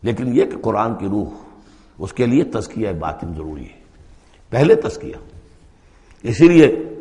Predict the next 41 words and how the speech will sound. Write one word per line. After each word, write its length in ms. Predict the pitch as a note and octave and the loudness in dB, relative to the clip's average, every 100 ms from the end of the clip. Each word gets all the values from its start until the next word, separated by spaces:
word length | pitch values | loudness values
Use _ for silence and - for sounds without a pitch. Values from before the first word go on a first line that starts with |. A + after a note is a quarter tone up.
| - | 4
وہ 120 | C#3+ | 8
آیتیں 260 | D3+ D#3 E3+ | 10 10 6
بھی 100 | D3+ | 6
ذہن 220 | C3+ C#3 | 6 6
میں 80 | C3+ | 4
لے 120 | B2+ | 4
آئیے 240 | A#2+ B2 A2+ | 2 2 0
سورہ 220 | A#2+ B2 | 2 2
یونس 360 | A#2 C3 A#2 | 4 2 0
کی، 220 | - F2 - - - - _ _ _ D#3 | -6 -12 -12 -20 -20 -20 _ _ _ 0
"یا 200 | E3 G3 | 8 10
ایھا 200 | G#3+ G#3 | 10 8
الناس 320 | G#3+ A#3 A3+ | 10 8 8
قد 160 | G3 | 4
جاءتکم 360 | F#3 A3 G#3+ A#3+ | 8 8 6 4
موعظۃ 500 | F#3+ F#3 G#3+ G3 E3 | 8 10 10 10 6
من 180 | E3+ D3 | 4 4
ربکم 380 | C#3+ D#3+ - B3 | 4 4 0 2
وشفاء 460 | F#3+ D#3+ - E3+ A#3 | 4 4 6 8 8
لما 360 | A#3+ F#3+ G3 | 8 6 6
فی 120 | G3 G3 | 6 4
الصدور 500 | F#3+ F#3+ A3+ A3+ - - - - - - | 4 4 6 6 4 -2 -12 -16 -2 8
وھدی 600 | B3+ B3 A3+ G#3 F3 D3+ | 10 10 10 8 8 6
ورحمۃ 440 | C#3 A#2 G#2 G2+ | 6 6 2 -2
للمؤمنین۔" 680 | G2+ F#2+ F2 D#2+ D2+ D2+ C2+ - - _ _ _ - - - | -2 -2 -4 -6 -8 -12 -16 -20 -20 _ _ _ -20 -6 2
پہلے 280 | F3 C4+ | 4 4
یہ 140 | C4 A#3+ | 4 4
سینے 340 | - F#3+ A#3+ A#3+ | 4 4 6 6
کے 60 | F#3+ | 6
اندر 200 | E3 A#3 | 4 4
جو 160 | B3+ D3+ | 6 4
روگ 480 | G#2+ F#3 C4 G3 | 8 12 12 10
ہیں، 140 | C3 B2 | 4 2
تکبر 680 | - C#3 G#3 A3+ C4 A3 C3+ | 0 4 6 6 6 6 6
ہے، 140 | A#2+ | 6
حب 280 | C3 G3 G#3+ | 6 8 6
مال 480 | E3+ F3 A3+ G#3+ C#3 | 8 10 10 10 10
ہے، 140 | D3+ | 8
حب 260 | C#3+ F#3 G3 | 8 8 6
جاہ 480 | D3 G#3 - - | 6 10 10 8
ہے 100 | B2 | 2